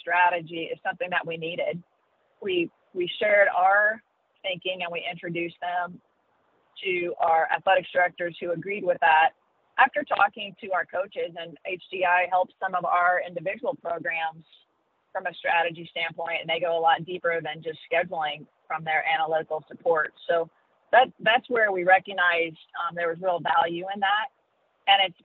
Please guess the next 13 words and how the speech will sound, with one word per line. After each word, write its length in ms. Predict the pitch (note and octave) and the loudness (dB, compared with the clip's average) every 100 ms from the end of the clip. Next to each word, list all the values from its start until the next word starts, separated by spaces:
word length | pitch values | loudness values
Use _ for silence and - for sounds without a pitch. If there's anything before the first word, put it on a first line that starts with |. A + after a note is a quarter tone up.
| - | -8
been 140 | C4 | -6
a 60 | G3+ | -6
great 380 | D3+ E3+ F#3+ - | -4 -4 -4 -4
partnership 520 | E3 E3+ F#3 - F3+ F3 | -6 -6 -10 -10 -10 -4
already, 460 | D#3+ D#3 E3 C#3+ | -4 -2 -4 -6
both 260 | B2 D#3+ D#3 - | -6 -6 -6 -8
from 360 | E3 D#3+ D#3+ - _ G3+ | -6 -6 -10 -18 _ -2
what 160 | G3 G3 | 2 2
are 140 | F#3 | 2
our 360 | E3+ E3 D#3+ - E3+ | 2 0 0 -4 -8
league 360 | G3+ A3+ A#3 - _ _ | -6 -6 -8 -14 _ _
regulations 840 | A3 A3 A3+ A3+ A3 - A3+ A3+ G#3 _ _ _ _ - | -2 0 0 0 -2 -4 -8 -8 -14 _ _ _ _ -6
and 320 | F3 F3 F3 | -2 -2 -4